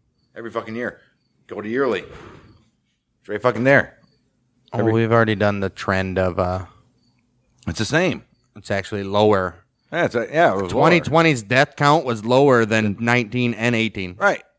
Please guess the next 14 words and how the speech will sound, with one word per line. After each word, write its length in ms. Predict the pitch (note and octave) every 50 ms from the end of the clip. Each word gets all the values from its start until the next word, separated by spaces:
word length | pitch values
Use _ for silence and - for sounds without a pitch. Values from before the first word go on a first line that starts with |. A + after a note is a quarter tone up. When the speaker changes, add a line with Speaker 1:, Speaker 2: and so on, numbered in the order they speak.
| _ _ _ _ _ _ _ _ _
Speaker 2:
When 200 | - A2 A#2 A2+
usually 380 | A2 B2 C3+ B2 A2 A2 A2+ A2+
every 200 | A#2 A2 A2 A2
year 140 | A2+ A#2+ A2+
they 120 | G#2 G#2
go 200 | F#2 A2 G#2+ G#2
up. 140 | A2+ B2+ - F2+
Every 200 | A#2+ C3+ D3+ C3
year, 220 | A#2 C#3+ D#3 C#3+ A#2 - - -
Speaker 1:
It 60 | C3
was 80 | B2 E3+
Speaker 2:
every 140 | F#3+ D#3 E3
Speaker 1:
up. 60 | -
Speaker 2:
year 340 | G3 A3 G#3+ G3+ F#3 - -